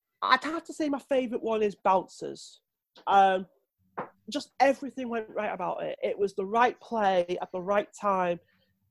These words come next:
It was four guys trying to play thirty-five different characters, and that's what I enjoyed doing. And I enjoy doing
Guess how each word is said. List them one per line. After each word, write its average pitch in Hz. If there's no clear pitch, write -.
It -
was 214
four 233
guys 196
trying 208
to 202
play 190
thirty-five 185
different -
characters, 180
and 185
that's -
what 196
I 185
enjoyed 180
doing. 170
And 175
I 180
enjoy 180
doing 165